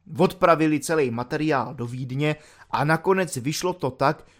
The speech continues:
že pokud se týká těch nápisů, že to není moje ruka,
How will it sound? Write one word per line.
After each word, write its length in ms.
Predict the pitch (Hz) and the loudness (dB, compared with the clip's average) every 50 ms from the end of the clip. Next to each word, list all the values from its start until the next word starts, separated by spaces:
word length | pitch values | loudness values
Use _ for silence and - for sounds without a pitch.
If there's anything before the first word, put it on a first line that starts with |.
| - - | -14 -8
že 200 | 123 131 156 147 | -2 -2 -2 -2
pokud 420 | - 175 202 202 - 226 - - | 0 -2 -2 -2 -2 -8 -6 -4
se 120 | - 151 | -4 -4
týká 520 | - - - - 185 165 - - 180 165 165 | -4 -6 -10 -12 -10 -8 -2 0 0 0 0
těch 280 | 165 - 127 - - | 0 -4 -6 -6 -4
nápisů, 680 | 127 135 151 190 190 - 233 214 - - 139 110 110 104 - - - - - | -4 -2 -2 -4 -4 -6 -8 -8 -6 -6 -6 -8 -10 -12 -14 -20 -20 -12 -2
že 160 | 127 175 233 | 2 2 2
to 160 | 226 214 170 | 4 4 2
není 420 | 139 113 104 117 127 131 135 131 127 | 2 0 -2 -2 -2 -2 -2 -2 -2
moje 300 | 127 127 120 120 117 113 | 0 0 0 0 0 -2
ruka, 460 | 113 113 - - 123 127 156 190 | -4 -6 -6 -2 2 2 2 2